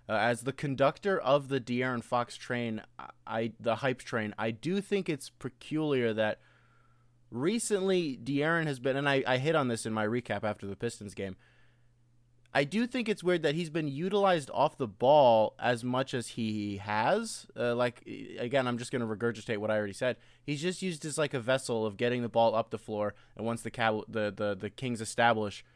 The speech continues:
uh, the, like, it, themselves in a half-court setting, he just defers to somebody else to make a play happen.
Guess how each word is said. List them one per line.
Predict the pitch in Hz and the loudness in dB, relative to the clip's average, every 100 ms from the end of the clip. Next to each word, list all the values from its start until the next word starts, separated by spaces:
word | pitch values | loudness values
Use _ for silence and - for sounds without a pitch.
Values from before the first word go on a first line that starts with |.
| _ - | _ -8
uh, | 95 98 98 | -2 0 0
the, | 98 101 - | -2 -2 -2
like, | 104 | -6
it, | 107 107 | -6 -2
themselves | 113 107 113 107 | -2 0 0 0
in | 107 | -2
a | |
half-court | 104 104 - 101 | -2 -4 -4 -4
setting, | - 110 107 | 0 0 0
he | 110 | -4
just | 107 95 - - _ _ - | -6 -8 -12 -20 _ _ -10
defers | 104 - 104 98 | -8 -4 -4 -4
to | - 101 | -8 -6
somebody | 113 104 98 101 | -4 0 0 0
else | 101 98 - - - - | 0 -2 -6 -16 -18 -10
to | 110 | -6
make | 104 98 | -4 -4
a | - | -8
play | - 117 | -2 0
happen. | 113 98 92 92 | 0 -4 -6 -12